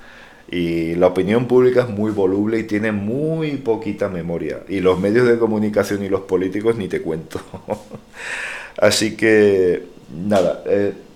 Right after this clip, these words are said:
concluyendo, eh, José, yo estoy muy ilusionado con este gobierno. Probablemente soy muy de izquierdas. Probablemente sea el único gobierno de izquierdas posible actualmente. Me gustaría más valentía en algunos temas,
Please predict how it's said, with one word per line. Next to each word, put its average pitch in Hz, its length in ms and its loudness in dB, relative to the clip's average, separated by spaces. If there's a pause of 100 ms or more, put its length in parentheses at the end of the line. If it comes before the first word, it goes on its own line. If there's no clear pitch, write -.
(120)
concluyendo, 98 760 -2 (380)
eh, 82 320 -6
José, 87 300 -6 (440)
yo 117 260 6
estoy 117 240 2
muy 101 640 0
ilusionado 92 840 0
con 92 180 -2
este 92 300 -6
gobierno. 95 580 -4 (480)
Probablemente 120 920 4 (420)
soy 104 260 0
muy 95 200 -4
de 87 80 -4
izquierdas. 90 580 -6 (400)
Probablemente 117 840 0
sea 113 320 0
el 110 80 -2
único 107 340 -4
gobierno 98 500 -2
de 95 80 -4
izquierdas 92 440 -2
posible 90 480 -2
actualmente. 85 840 -4 (760)
Me 104 120 -4
gustaría 104 540 0
más 120 200 0
valentía 110 540 2
en 101 100 -2
algunos 98 440 -4
temas, 104 440 0